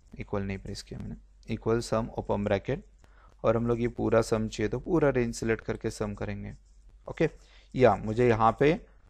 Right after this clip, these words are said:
हर एक का टोटल मार्क्स चाहिए तो हम लोग क्या करेंगे, इक्वल सम ओपन ब्रैकेट, और यहाँ पे हम लोग मार्क्स सिलेक्ट करेंगे, रेंज सिलेक्ट करके एंटर, तो हर एक का मार्क्स आ जाएगा। So that is called as a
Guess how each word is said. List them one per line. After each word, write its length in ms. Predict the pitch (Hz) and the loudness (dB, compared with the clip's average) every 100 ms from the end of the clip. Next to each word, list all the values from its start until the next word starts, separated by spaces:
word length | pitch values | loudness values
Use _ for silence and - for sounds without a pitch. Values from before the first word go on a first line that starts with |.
| - - - | -20 -16 6
हर 160 | 123 123 | 8 8
एक 100 | 117 | 4
का 80 | |
टोटल 360 | 135 143 135 139 | 4 4 4 4
मार्क्स 440 | 123 107 - - | 6 6 4 -6
चाहिए 200 | - 95 | -4 -4
तो 140 | 98 107 | -2 -2
हम 120 | 104 | 0
लोग 100 | 107 | 2
क्या 120 | 117 | 2
करेंगे, 460 | 113 107 104 104 107 | 2 0 -2 -2 -2
इक्वल 500 | 107 107 - 110 113 | -2 -8 -4 -2 -2
सम 340 | - 104 101 | -2 -2 -2
ओपन 320 | 98 - 104 | -6 -6 -4
ब्रैकेट, 420 | 98 98 - 123 - _ - - - | -2 -4 -2 -6 -8 _ -20 -10 -2
और 160 | 107 | 0
यहाँ 260 | 104 107 101 | 0 -4 -4
पे 100 | 110 | -2
हम 120 | 107 | -2
लोग 140 | 107 | -4
मार्क्स 340 | 107 101 98 - | 0 0 -2 -4
सिलेक्ट 320 | 104 104 - | -2 -2 -2
करेंगे, 440 | 113 101 104 139 220 _ - _ _ _ - | -6 -4 -4 -6 -8 _ -20 _ _ _ -6
रेंज 260 | 110 101 101 | -2 0 -2
सिलेक्ट 320 | - 101 - | -2 -2 -2
करके 240 | - - | -6 -6
एंटर, 420 | - 127 104 113 - | -6 -6 -6 -4 -6
तो 380 | - - 120 | -8 -10 -4
हर 100 | 107 | -2
एक 140 | 104 - | -2 -4
का 100 | 220 | -6
मार्क्स 360 | 165 113 - | -4 -4 -6
आ 60 | 98 | -10
जाएगा। 360 | 90 - - - _ _ _ _ - _ - - | -10 -12 -14 -18 _ _ _ _ -20 _ -20 -10
So 100 | - | 0
that 260 | 120 113 127 | 4 6 4
is 100 | 127 | 2
called 300 | 135 123 117 | 4 4 4
as 140 | |
a 20 | 147 | 0